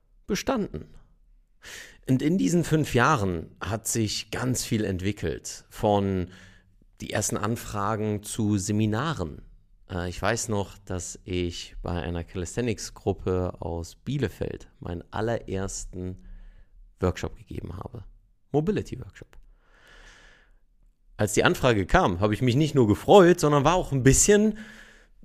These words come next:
beängstigt, will ich nicht sagen, aber durchaus, ähm, mit Vorfreude, ja, habe ich ein bisschen Herzklopfen bekommen.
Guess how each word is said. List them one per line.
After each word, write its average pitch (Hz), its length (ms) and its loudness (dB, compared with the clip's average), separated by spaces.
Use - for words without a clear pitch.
beängstigt, 185 1080 2
will 233 120 2
ich 202 120 2
nicht 208 160 4
sagen, 240 380 2
aber 156 360 2
durchaus, 190 1300 4
ähm, 160 840 0
mit 151 280 2
Vorfreude, 180 1700 4
ja, 175 120 -2
habe 185 120 -2
ich 185 100 -2
ein 180 80 0
bisschen 170 280 0
Herzklopfen 92 600 -4
bekommen. - 400 -14